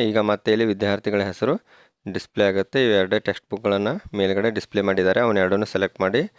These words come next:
ಎಲ್ಲ ವಿದ್ಯಾರ್ಥಿಗಳಿಗೂ ಸಹ ಸೆಲೆಕ್ಟ್ ಮಾಡಿ ಇಲ್ಲಿ ಸಬ್ಮಿಟ್ ಅಂತ ಕ್ಲಿಕ್ ಮಾಡೋಣ. ಈಗ ತಾವು ಗಮನಿಸ್ಬೋದು, ಡಾಟಾ ಅಪ್ಡೇಟೆಡ್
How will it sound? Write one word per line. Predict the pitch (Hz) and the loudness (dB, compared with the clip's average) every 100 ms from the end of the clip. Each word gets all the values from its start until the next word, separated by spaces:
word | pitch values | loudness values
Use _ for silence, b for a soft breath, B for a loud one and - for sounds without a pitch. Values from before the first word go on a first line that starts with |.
| B B _ | B B _
ಎಲ್ಲ | 98 98 113 | -2 2 2
ವಿದ್ಯಾರ್ಥಿಗಳಿಗೂ | 107 104 104 - 101 101 104 | 2 -2 -4 -2 -2 -2 -2
ಸಹ | - 98 | -2 -2
ಸೆಲೆಕ್ಟ್ | 98 95 98 - | -2 -2 -2 -2
ಮಾಡಿ | 95 117 294 | -2 -2 -6
ಇಲ್ಲಿ | - 101 143 277 b b b | -8 -4 -2 -4 b b b
ಸಬ್ಮಿಟ್ | - - 95 98 95 | -6 -4 -2 -2 -2
ಅಂತ | 95 - 175 - _ _ _ | -4 -4 -8 -8 _ _ _
ಕ್ಲಿಕ್ | 98 95 - | -6 -4 -2
ಮಾಡೋಣ. | 87 87 135 247 _ _ _ _ _ | 0 0 -2 -4 _ _ _ _ _
ಈಗ | - 208 | -2 0
ತಾವು | - 101 | 0 0
ಗಮನಿಸ್ಬೋದು, | 98 101 - 104 123 | 0 -2 0 0 0
ಡಾಟಾ | 113 92 - 107 | 2 2 2 0
ಅಪ್ಡೇಟೆಡ್ | 101 98 - 143 | -2 -6 -2 -4